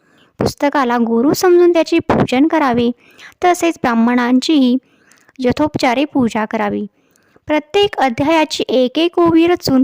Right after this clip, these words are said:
या ओवीरूपी रत्नांची माळ करून ती मनाच्या कंठी धारण केली तर सर्व पुरुषार्थ पूर्ण करणारी आहे. अवधूत चिंतन श्री गुरुदेव दत्त श्री स्वामी समर्थ.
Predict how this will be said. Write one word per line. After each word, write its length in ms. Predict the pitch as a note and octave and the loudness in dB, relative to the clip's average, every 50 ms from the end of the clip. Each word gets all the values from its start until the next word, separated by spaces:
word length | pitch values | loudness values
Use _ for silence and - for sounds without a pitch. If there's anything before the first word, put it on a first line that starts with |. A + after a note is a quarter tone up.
| - _ _ _ _ _ _ _ - | 0 _ _ _ _ _ _ _ -4
या 120 | C#4+ C#4+ C#4 - | -2 -2 -2 0
ओवीरूपी 640 | - C4+ C4+ C4+ C#4 D#4 F4 F#4 F4+ F4 F4+ F4+ F4+ | 0 0 2 2 4 4 4 4 2 2 2 2 2
रत्नांची 600 | D#4+ C4+ B3 - C4 C4+ D4 D#4 D#4+ - - E4 | 2 0 0 2 2 2 2 2 0 0 0 2
माळ 380 | C#4+ B3+ A#3+ A3+ A3+ B3 D4 | 2 2 2 2 0 0 0
करून 300 | D4+ D4 C#4+ C#4 C4+ C4 | 0 0 2 2 2 2
ती 120 | C4+ C#4+ C#4 | 2 2 0
मनाच्या 460 | B3+ A#3 A3+ A3+ A#3+ C4 - D#4+ D4 | 0 0 0 -2 -2 -2 -2 -2 -2
कंठी 340 | C#4+ D4+ D4 C#4+ - D4 C#4 A3+ | 0 2 0 2 2 0 -2 -2
धारण 340 | A3+ G3 G#3+ G#3+ A#3+ C#4 D4+ | -2 -4 -4 0 0 0 2
केली 260 | D4+ C#4+ B3+ B3 B3 B3+ _ - - - - - - | 2 0 0 -2 -4 -6 _ -14 -20 -20 -16 -6 -2
तर 100 | G4 G4 | 0 0
सर्व 260 | G4 - F#4+ F4+ F#4 | 0 2 0 0 0
पुरुषार्थ 580 | F#4 - - - B3+ C4 - D4+ D4+ D4+ - E4 | 0 0 0 -2 -2 -2 0 -2 -2 0 -2 -4
पूर्ण 340 | D4+ - - - B3+ C4+ C4 | -2 -2 -2 0 2 0 0
करणारी 500 | A#3+ A3+ G#3+ G#3+ G#3 G#3 G#3+ A3 C4 D4+ | 0 -4 -6 -4 -6 -6 -4 -2 -2 -2
आहे. 240 | D#4 B3+ A#3 A3 G#3 _ _ _ _ _ _ _ _ _ _ _ _ _ _ - | -2 -2 -4 -6 -8 _ _ _ _ _ _ _ _ _ _ _ _ _ _ -8
अवधूत 500 | - A#3+ A#3+ A#3+ B3 A#3+ C#4+ C#4+ D#4 - | -4 0 0 0 0 0 0 -2 0 0
चिंतन 500 | F4+ - F4 E4+ E4 D#4+ D#4+ E4+ D#4+ E4+ | 0 0 2 2 2 2 2 2 0 0
श्री 200 | E4+ - - E4 | 0 0 -2 -2
गुरुदेव 480 | C#4+ C#4+ C4+ B3+ A#3 B3 A#3+ A#3+ C4 D4+ | 0 0 0 0 0 0 0 2 2 2
दत्त 280 | D4+ D4+ C#4+ - - D4 | 0 0 -2 -2 -2 -2
श्री 360 | C#4+ - - - D4+ D4 D4+ | -2 -2 -2 -2 0 0 0
स्वामी 420 | - - D4 A#3+ G3 G3+ A3 A3+ | -2 -2 -2 -2 -2 -2 -4 -4
समर्थ. 380 | A#3 - E4 D#4+ C#4+ A#3+ - | -2 -2 0 0 0 -2 -4